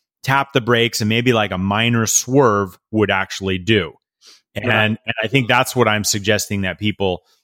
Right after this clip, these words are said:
Speaker 1: really do here. And, and one of the practical ways that I think you can implement that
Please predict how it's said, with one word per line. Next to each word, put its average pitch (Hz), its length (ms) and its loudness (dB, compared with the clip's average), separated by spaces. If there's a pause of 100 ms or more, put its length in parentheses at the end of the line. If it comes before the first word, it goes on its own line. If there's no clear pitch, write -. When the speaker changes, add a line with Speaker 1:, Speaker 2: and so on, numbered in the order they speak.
(120)
Speaker 1:
really 107 240 2
do 135 200 4
here. 113 260 0
And, 104 180 -4 (180)
and 117 140 -2
one 151 120 2
of 156 100 -2
the 107 280 2 (320)
practical 139 520 0
ways 104 260 2
that 110 80 0
I 101 80 -2
think 107 260 -2
you 107 100 0
can 107 140 -6 (100)
implement 139 500 0
that 87 280 -2